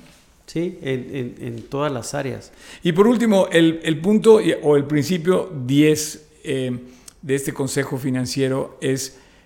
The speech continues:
Speaker 2: pide consejo, busca a Dios. Eh, es importante que cuando tengas una decisión financiera importante que vas a tomar, pues que, que, que veas lo que la Biblia dice al respecto,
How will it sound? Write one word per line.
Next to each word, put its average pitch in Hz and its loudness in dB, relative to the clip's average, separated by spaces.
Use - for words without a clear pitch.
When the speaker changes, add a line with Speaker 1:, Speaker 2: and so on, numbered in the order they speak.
Speaker 2:
pide 165 2
consejo, 131 -4
busca 139 -4
a 127 -2
Dios. 127 -4
Eh, 127 0
es 131 -2
importante 147 -2
que 127 -8
cuando 127 -4
tengas 151 -2
una 156 -4
decisión 143 -6
financiera 131 -4
importante 131 -6
que 123 -12
vas 127 -6
a 131 -12
tomar, 123 -6
pues 131 -4
que, - -2
que, 135 -2
que 139 -4
veas 180 2
lo 165 -2
que 151 -8
la 135 -2
Biblia 147 0
dice 143 -2
al 135 -6
respecto, 139 -8